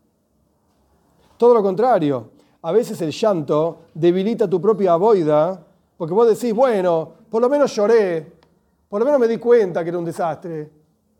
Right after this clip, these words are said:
¿Y? No, no hice nada, pero por lo menos me di cuenta, uy". Por eso Yosef lloró por Binyamin,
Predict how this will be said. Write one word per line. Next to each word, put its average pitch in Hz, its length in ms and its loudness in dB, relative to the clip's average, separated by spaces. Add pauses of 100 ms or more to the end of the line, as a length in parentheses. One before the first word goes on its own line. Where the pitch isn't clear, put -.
(140)
¿Y? 285 360 -4 (320)
No, 269 200 0
no 277 80 -2
hice 285 200 -6
nada, 208 380 -2
pero 208 160 -2
por 240 100 0
lo 254 60 0
menos 294 180 0
me 285 80 -2
di 269 100 -6
cuenta, 226 500 0
uy". 240 480 0 (1900)
Por 147 180 0
eso 202 600 4
Yosef 165 600 -2
lloró 165 300 -4
por 165 160 -4
Binyamin, 170 1080 -2